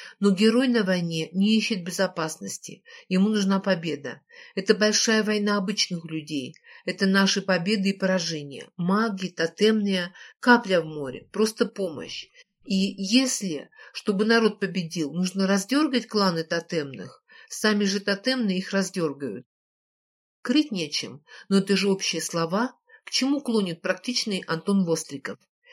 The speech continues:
На него внимательно смотрели, ожидая продолжения. "И вот вы сами согласились читать лекции", заговорил он с подъемом. "Так используйте эту возможность. Рассказывайте военным об усилении тотемных бонусов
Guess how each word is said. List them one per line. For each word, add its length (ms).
На 80
него 280
внимательно 600
смотрели, 600
ожидая 480
продолжения. 880
"И 80
вот 240
вы 80
сами 280
согласились 760
читать 400
лекции", 640
заговорил 560
он 160
с 60
подъемом. 640
"Так 160
используйте 760
эту 200
возможность. 840
Рассказывайте 800
военным 640
об 160
усилении 560
тотемных 540
бонусов 640